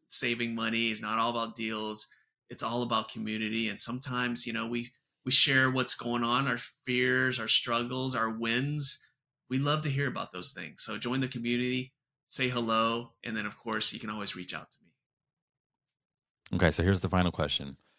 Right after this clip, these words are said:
Speaker 2: Uh, you're walking down the street, and off in the distance, you see eighteen-year-old Glenn,
Speaker 1: Yeah.
Speaker 2: and you know you only have a brief moment to communicate a sentiment to him. What do you share?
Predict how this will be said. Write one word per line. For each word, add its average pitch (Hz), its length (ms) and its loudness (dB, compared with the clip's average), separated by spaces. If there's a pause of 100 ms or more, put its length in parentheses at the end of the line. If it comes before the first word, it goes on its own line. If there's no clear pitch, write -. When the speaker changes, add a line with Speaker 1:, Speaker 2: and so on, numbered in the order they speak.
(400)
Speaker 2:
Uh, 92 300 2 (800)
you're 101 120 0
walking 104 300 6
down 104 120 4
the 104 60 0
street, 78 360 -4 (680)
and 85 120 -8
off 87 200 -2
in 110 40 2
the 104 60 4
distance, 87 460 -4
you 85 80 -2
see 80 500 -4 (280)
eighteen-year-old 85 760 -2
Glenn, 71 340 -4
Speaker 1:
Yeah. - 60 -6 (960)
Speaker 2:
and 101 120 0
you 101 80 4
know 113 140 6
you 117 180 4
only 113 200 2
have 101 160 2
a 95 60 0
brief 123 300 2
moment 92 360 0
to 98 100 -6
communicate 78 600 -8 (260)
a - 60 -12
sentiment 78 520 -4
to 82 80 -4
him. 78 320 -6 (180)
What 85 300 -2
do 90 80 2
you 80 120 2
share? - 320 -4